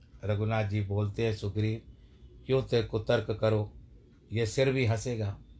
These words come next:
तब सुलोचना अपने पति के सिर से बोली, "हे नाथ, शीघ्र हंसो, नहीं तो आपके हाथ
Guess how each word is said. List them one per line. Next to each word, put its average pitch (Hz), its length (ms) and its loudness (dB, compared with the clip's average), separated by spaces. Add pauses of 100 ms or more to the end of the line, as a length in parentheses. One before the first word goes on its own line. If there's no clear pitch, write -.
(1120)
तब 110 100 -2
सुलोचना 113 520 -2
अपने 110 260 -2
पति 107 360 -6
के 117 120 -6
सिर 104 220 -4
से 107 140 -4
बोली, 104 300 0
"हे 110 120 2
नाथ, 104 400 -2
शीघ्र 117 360 -2
हंसो, 107 480 -2 (460)
नहीं 113 160 -2
तो - 240 -6
आपके 113 380 -2
हाथ 110 320 4